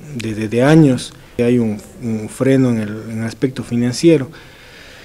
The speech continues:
pero, eh, hasta el, tengo el conocimiento, se le ha dado el anticipo ya al contratista, el contratista está iniciando los trabajos, hoy prácticamente fui a hacer una visita,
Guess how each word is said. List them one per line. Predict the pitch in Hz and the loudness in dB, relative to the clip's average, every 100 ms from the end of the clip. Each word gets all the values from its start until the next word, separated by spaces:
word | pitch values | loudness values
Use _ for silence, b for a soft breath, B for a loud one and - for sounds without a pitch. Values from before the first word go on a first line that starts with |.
| B B - | B B 4
pero, | 170 202 214 208 214 | 8 12 12 10 6
eh, | 151 139 131 | 6 8 6
hasta | 123 143 | 4 2
el, | 135 120 | 2 2
tengo | - 175 | 4 6
el | 156 | 6
conocimiento, | 151 147 175 180 165 | 6 6 8 8 6
se | 147 | 2
le | 123 | 4
ha | |
dado | 147 170 | 8 8
el | 151 | 8
anticipo | 135 131 - 170 143 | 6 0 0 2 4
ya | 135 143 | 6 6
al | 135 | 4
contratista, | 127 120 135 180 170 - 165 - - - | 0 -2 -2 -2 -2 -4 -12 -12 -16 -10
el | 117 | -6
contratista | 131 127 120 151 143 | -4 -4 -2 -2 -2
está | 120 | -2
iniciando | 135 131 151 147 | 0 0 2 2
los | 120 | 2
trabajos, | - 135 151 147 147 - | 0 0 0 0 -4 0
hoy | 147 156 156 | 6 8 8
prácticamente | 151 139 131 - 131 123 143 135 131 120 110 | 6 0 -2 -2 0 2 2 2 2 0 -2
fui | - 135 | 0 2
a | 123 | 2
hacer | 151 | 2
una | 143 123 | 2 0
visita, | 110 117 160 - 147 | -2 -2 -4 -2 -4